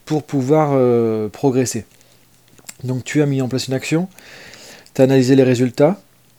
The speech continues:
tu en apprends quelque chose, maintenant tu vas l'appliquer.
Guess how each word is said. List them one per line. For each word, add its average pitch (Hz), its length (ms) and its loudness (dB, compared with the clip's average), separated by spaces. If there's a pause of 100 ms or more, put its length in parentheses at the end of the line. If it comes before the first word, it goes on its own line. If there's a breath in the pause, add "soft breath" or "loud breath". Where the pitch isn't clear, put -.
(540)
tu - 180 -8
en 127 100 -4
apprends 135 260 -2
quelque 127 240 -2
chose, 156 260 2
maintenant 143 200 0
tu - 100 -4
vas 135 80 6
l'appliquer. 131 560 2